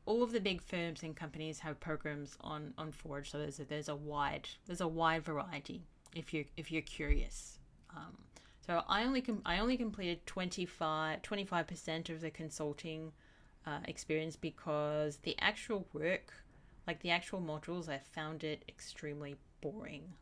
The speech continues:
Um, I did not care about the type of client problem, and I did not care about how to use project management, like, project management techniques. And what I did, what I've realized in,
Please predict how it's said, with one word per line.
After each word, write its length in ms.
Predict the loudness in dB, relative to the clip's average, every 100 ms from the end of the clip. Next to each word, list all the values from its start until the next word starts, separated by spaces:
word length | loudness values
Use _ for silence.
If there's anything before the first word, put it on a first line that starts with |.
| -20 -20 -20 -18 -12 -4
Um, 380 | -2 -2 -4 0
I 140 | 0
did 200 | 2 0
not 360 | 2 0 0 0
care 400 | -4 -2 0 -2
about 380 | -2 0 0 -2
the 60 | -6
type 280 | -4 -4 -4
of 140 | -8
client 320 | -2 -2 -2
problem, 460 | -2 -2 0 0 -2
and 100 | -2
I 120 | -4 -4
did 200 | -6 -2
not 280 | 0 0
care 360 | -2 -6 -4 -4 -6 -20 -20 -20 -4
about 240 | 0 2 4
how 160 | 4
to 140 | 4 2
use 320 | 2 0 -2 -12
project 480 | 0 2 2 -2 -2
management, 480 | -4 -2 -2 -4 -6
like, 220 | -8 -8 -10 -6
project 400 | -4 -2 -4 -2
management 480 | -2 -2 -4 -6
techniques. 640 | -6 -8 -6 -8 -8 -12 -14 -18 -20 -18 -18 -4
And 480 | 0 2 2 0 -4 -10 -20 -20 -20 -20 -20 -20 -20 -20 -2
what 140 | 4
I 80 | 6
did, 240 | 8 8 6
what 140 | 2
I've 180 | 2 2
realized 520 | 2 4 2 0 -2
in, 200 | 0 0